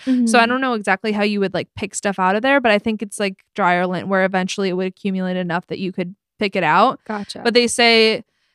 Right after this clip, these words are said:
Speaker 1: you know, some people will put it into a water bottle.
Speaker 2: Uh-huh.
Speaker 1: And then I think they, I guess you could recycle that.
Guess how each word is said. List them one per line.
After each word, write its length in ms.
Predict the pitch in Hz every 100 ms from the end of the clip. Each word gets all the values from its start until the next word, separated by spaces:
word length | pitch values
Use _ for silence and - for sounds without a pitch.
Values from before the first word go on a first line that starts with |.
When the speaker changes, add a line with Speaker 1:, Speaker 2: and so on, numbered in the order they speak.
| _
Speaker 1:
you 140 | 233 226
know, 120 | 214
some 200 | 240 240
people 280 | 247 247 262
will 140 | 214
put 180 | - 202
it 140 | 214
into 360 | - 196 - 220
a 40 | 190
water 300 | 165 175 196
bottle. 480 | - 277 302 330 311 _ _ _ _ _ _ 240
Speaker 2:
Uh-huh. 300 | 226 226 202
Speaker 1:
And 160 | 240
then 400 | 233 226 226 220 - _ -
I 80 | 214
think 200 | 262 269
they, 340 | 285 220 220 _ _ _ -
I 80 | 214
guess 240 | 285 330
you 80 | 233
could 140 | 214 196
recycle 500 | 196 - 254 208 190
that. 220 | 190